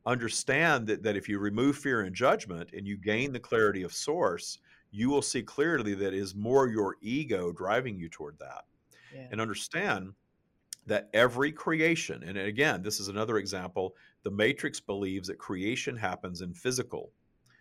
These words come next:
Speaker 1: Creation does not happen in physical.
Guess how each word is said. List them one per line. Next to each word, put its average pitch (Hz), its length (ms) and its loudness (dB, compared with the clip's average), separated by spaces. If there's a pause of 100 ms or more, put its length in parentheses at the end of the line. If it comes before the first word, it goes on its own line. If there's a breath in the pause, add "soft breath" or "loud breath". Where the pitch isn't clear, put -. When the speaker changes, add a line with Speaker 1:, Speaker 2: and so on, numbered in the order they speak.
(260 soft breath)
Speaker 1:
Creation 113 520 0
does 95 180 -4
not 104 280 2
happen 95 300 2
in 82 120 -10
physical. - 520 -14